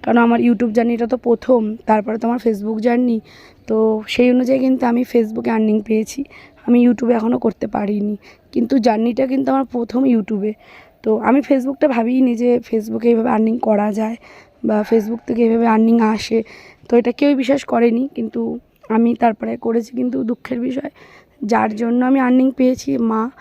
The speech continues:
সেই মাকেই আমি হারিয়ে ফেলেছি, আর সেই মা নেই। তো খুব কষ্ট হয়, খুব কষ্ট হয় ফ্রেন্ড, এই বেদনাটা আমি ভাগ করতে পারি না, কিন্তু আমি তোমাদের সবার সাথে বলতে পারি। মানে আমি বাড়িতে প্রত্যেকটা দিন, মানে এই এডিট করার আগে অবধি আমি খুব কান্না করছিলাম যে,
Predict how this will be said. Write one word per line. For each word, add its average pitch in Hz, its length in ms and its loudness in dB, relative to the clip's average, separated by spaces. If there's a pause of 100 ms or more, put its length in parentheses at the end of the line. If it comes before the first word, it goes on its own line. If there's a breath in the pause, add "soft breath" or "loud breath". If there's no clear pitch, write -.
(340 loud breath)
সেই 269 180 -2
মাকেই 233 460 0
আমি 240 140 -2
হারিয়ে 226 260 -2
ফেলেছি, 254 400 -4
আর 247 100 -2
সেই 240 200 -6
মা 233 280 0
নেই। 226 300 2 (520 soft breath)
তো 277 220 -2 (100)
খুব 285 180 -4
কষ্ট 220 360 -2
হয়, 233 240 -6
খুব - 240 -8
কষ্ট 226 340 -4
হয় 233 120 0
ফ্রেন্ড, 262 300 -8 (120)
এই 247 140 2
বেদনাটা 262 440 0
আমি 285 120 0
ভাগ 208 160 -4 (100)
করতে - 220 -2
পারি 226 240 -2
না, 240 180 -4 (460 loud breath)
কিন্তু 302 160 0
আমি 311 100 4
তোমাদের 269 300 4
সবার 254 200 0
সাথে 233 200 -2
বলতে 214 300 -4
পারি। 226 240 -6
মানে 262 180 0
আমি 277 120 2
বাড়িতে 240 540 0 (440 loud breath)
প্রত্যেকটা - 420 -2
দিন, 269 320 2
মানে 262 260 0
এই 240 280 2
এডিট 240 200 0
করার 262 220 2
আগে 226 260 0
অবধি 240 200 0
আমি 254 120 2
খুব 247 140 -6
কান্না 214 320 -2
করছিলাম 220 600 -4
যে, 233 320 0